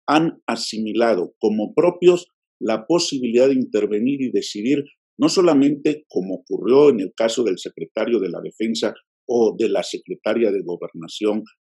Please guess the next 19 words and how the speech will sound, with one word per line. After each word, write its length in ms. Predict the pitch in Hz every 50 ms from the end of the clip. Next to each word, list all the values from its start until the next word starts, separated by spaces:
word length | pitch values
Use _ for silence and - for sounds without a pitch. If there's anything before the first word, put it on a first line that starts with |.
| _
antes 320 | - 110 120 - 120 95 -
de 80 | 92
ingresar 480 | 92 92 95 87 87 - - 101 104 107
a 80 | 107
las 140 | 95 92 87 -
reuniones 440 | - 87 80 92 101 107 110 104 -
de 120 | - - - _
trabajo 440 | - 85 101 98 - - 113 - -
que 60 | - - -
tienen 360 | - 95 98 101 104 107 104 - _ _ _ _ _
cada 220 | - - 113 120 123
mañana. 560 | 120 123 123 127 131 131 135 123 101 87 - _ _ _ _ _ _ _ _
Esto 220 | - - - - 196
es 60 | 185
muy 240 | 180 175 180 185 175
delicado, 720 | 170 175 160 143 - _ - 156 156 147 - - - - _ _ _ _ _ _ -
porque 260 | - - - 127 127
ya 140 | 131 196 202
rompimos 960 | 170 180 175 170 156 - _ - 156 143 117 92 90 90 92 - - -